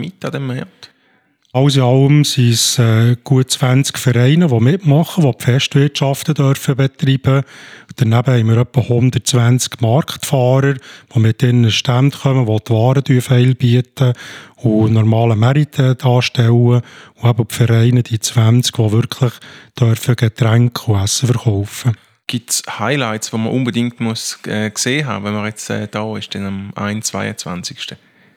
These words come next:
Speaker 2: Ich denke, das ist sicher auf der Herrengassbühne, wo wir wirklich wieder für alle etwas haben, wirklich vom Volkstümlich bis zum Rock'n'Roll und Elektro, eigentlich alles zusammen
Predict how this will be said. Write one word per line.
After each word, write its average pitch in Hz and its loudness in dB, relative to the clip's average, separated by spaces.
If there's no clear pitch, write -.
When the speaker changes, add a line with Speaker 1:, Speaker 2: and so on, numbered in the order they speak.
Speaker 2:
Ich - -20
denke, 135 -2
das 123 0
ist - -4
sicher 139 0
auf 110 -4
der 120 2
Herrengassbühne, 160 2
wo 127 2
wir 117 2
wirklich 135 0
wieder 139 0
für 123 0
alle 127 4
etwas 110 -2
haben, 143 4
wirklich 131 0
vom 117 0
Volkstümlich 135 0
bis 131 0
zum 120 2
Rock'n'Roll 131 2
und 117 4
Elektro, 127 0
eigentlich 120 2
alles 135 2
zusammen 131 0